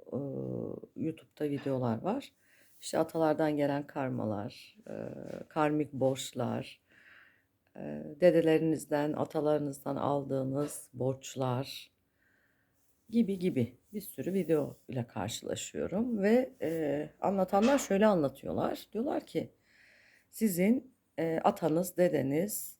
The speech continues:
işte bir suç işlemişse, bir günah işlemişse, e,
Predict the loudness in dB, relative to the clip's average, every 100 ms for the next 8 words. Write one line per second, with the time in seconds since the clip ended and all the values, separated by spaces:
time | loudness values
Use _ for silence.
0 | -16 -14 -8 -4 -2 -2 -2 -2 -2 -2
1 | -4 -8 -8 -10 -6 -6 -6 -6 -6 -2
2 | -2 -2 -2 -2 -4 -6 -10 -8 -8 -10
3 | -6 -2 -2 -6 _ _ _ _ -20 _
4 | _ -20 -20 _ _ -10